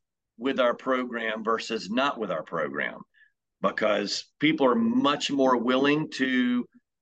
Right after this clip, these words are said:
give referrals if they're getting something that's this significant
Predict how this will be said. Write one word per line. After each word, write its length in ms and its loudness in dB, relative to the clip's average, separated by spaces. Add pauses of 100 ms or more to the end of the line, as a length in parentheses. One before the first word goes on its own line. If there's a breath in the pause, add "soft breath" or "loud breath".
(160)
give 220 2
referrals 800 -4 (600 soft breath)
if 240 2
they're 200 4
getting 540 4
something 800 0
that's 240 -6
this 420 -2
significant 720 0